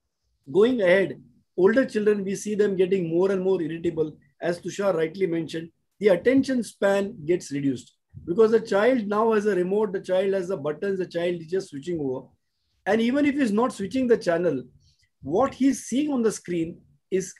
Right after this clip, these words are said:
a very dynamic picture because you have multiple colors, you have sounds, you have the animation, and that is artificial, but it is so attractive that the child can't look away because it's targeting your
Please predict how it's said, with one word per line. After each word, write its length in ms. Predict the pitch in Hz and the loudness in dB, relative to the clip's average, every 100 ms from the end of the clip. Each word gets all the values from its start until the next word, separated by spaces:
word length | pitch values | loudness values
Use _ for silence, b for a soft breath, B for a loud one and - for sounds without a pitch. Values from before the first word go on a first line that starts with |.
| - | -4
a 140 | 170 | -4
very 320 | 139 180 226 | 0 2 2
dynamic 640 | 185 160 160 185 190 190 - | 0 -2 0 0 -2 -4 -6
picture 320 | 135 - 135 | -10 -6 -6
because 360 | 151 202 196 170 | -6 -2 -2 0
you 80 | 190 | 2
have 200 | 175 135 123 123 | 2 0 -12 -14
multiple 500 | 143 170 185 214 226 | -6 -6 -4 -2 -2
colors, 540 | 202 170 175 196 185 - _ _ | 0 -2 2 2 0 -6 _ _
you 120 | 160 | -2
have 120 | 175 | -2
sounds, 640 | - - 175 214 220 170 - | -6 -6 0 0 0 -2 -6
you 100 | 156 | -6
have 140 | 160 | -4
the 80 | 156 | -2
animation, 680 | 160 175 190 202 - 190 139 - _ _ _ _ - | -2 -2 -2 -4 -4 -6 -6 -16 _ _ _ _ -4
and 240 | 123 170 - | -2 -2 -6
that 260 | 120 170 208 | -2 -2 0
is 140 | 214 - | -4 -2
artificial, 640 | 175 220 320 240 - 147 165 _ - 160 | 0 0 -2 -2 -4 -8 -8 _ -12 -4
but 140 | 185 | -2
it 100 | 233 | -2
is 240 | 262 - | -4 -4
so 220 | 240 285 220 | 0 2 2
attractive 600 | 185 226 247 - 180 92 _ _ _ - | 0 -2 -2 0 0 -2 _ _ _ 2
that 160 | 175 | 2
the 60 | 196 | 2
child 340 | 202 208 226 | 0 0 0
can't 240 | 180 220 175 | -2 -2 -2
look 220 | 220 196 | -2 -2
away 180 | 160 160 | -2 -2
because 480 | 165 170 226 220 277 | -2 2 2 2 -4
it's 260 | 185 - | -8 -6
targeting 540 | 180 175 180 214 208 196 | 0 0 2 0 0 2
your 280 | 190 190 | 2 2